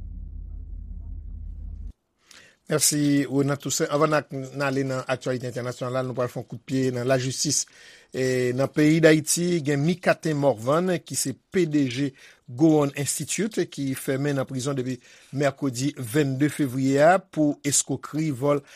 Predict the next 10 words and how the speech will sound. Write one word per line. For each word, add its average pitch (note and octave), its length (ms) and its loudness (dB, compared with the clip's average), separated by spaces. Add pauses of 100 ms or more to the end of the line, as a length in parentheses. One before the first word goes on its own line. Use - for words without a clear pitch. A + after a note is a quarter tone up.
(200)
ak - 380 0
asosyasyon C#3+ 580 -2
malfektè. C3+ 480 0
E C#3 80 -4
ben, C#3+ 160 -2
te D3 80 -6
konparèt D3 480 0
devan C3+ 240 -2
tribinal D3+ 480 0 (320)
koreksyonèl E3 760 2